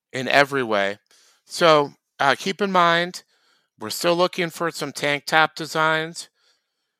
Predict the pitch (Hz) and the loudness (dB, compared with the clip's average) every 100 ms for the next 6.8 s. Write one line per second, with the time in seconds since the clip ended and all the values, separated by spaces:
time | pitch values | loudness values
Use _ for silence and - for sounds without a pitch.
0 | _ - 139 165 165 160 - 170 - 160 | _ -16 0 4 4 4 0 -2 2 2
1 | 151 135 123 - 156 151 151 143 - 151 | 2 0 -4 -4 -2 -2 -2 -4 -6 -4
2 | 143 - 151 139 135 127 143 139 131 - | -4 2 2 2 -4 -6 -6 -6 -6 -12
3 | - _ _ _ _ _ _ _ 147 160 | -16 _ _ _ _ _ _ _ -2 2
4 | 160 165 151 151 160 147 143 - 135 117 | 2 0 -2 0 2 2 0 -2 -2 -4
5 | - - 143 131 139 127 135 131 127 - | -6 -10 -8 -4 0 2 2 -4 -10 -8
6 | 135 131 - 151 151 165 170 175 | -4 -4 0 0 -2 -6 -12 -14